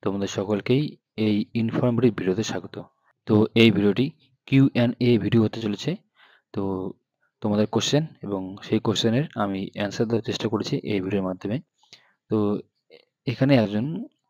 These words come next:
কোশ্চেন করেছিল বা জানতে চেয়েছে যে, আহ, পাসিং আউট সার্টিফিকেট কিভাবে পাবে বা ওটা কিভাবে ও কখন নেবে? তো তোমরা যারা জানো না এই বিষয়টি, তো তোমরা সকলেই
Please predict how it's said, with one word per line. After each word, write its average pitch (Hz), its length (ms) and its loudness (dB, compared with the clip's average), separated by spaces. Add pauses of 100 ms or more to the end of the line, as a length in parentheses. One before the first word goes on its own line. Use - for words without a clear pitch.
(440)
কোশ্চেন 135 280 2
করেছিল 113 380 0
বা 117 160 0
জানতে 98 320 -4
চেয়েছে 95 280 -8
যে, 117 200 -6 (540)
আহ, 104 120 -4 (100)
পাসিং 107 320 2
আউট 139 120 2
সার্টিফিকেট 110 540 -2 (600)
কিভাবে 120 360 2
পাবে 101 440 0 (280)
বা 101 260 -4 (100)
ওটা 139 320 -6 (760)
কিভাবে 139 440 4
ও 143 100 2
কখন 131 340 -2
নেবে? 92 300 -4 (920)
তো 95 380 -2
তোমরা 101 200 -2
যারা 101 220 2
জানো 98 280 0
না 113 160 -2
এই 107 200 -2
বিষয়টি, 104 440 -6 (460)
তো - 100 -20
তোমরা 107 160 -2
সকলেই 104 560 -2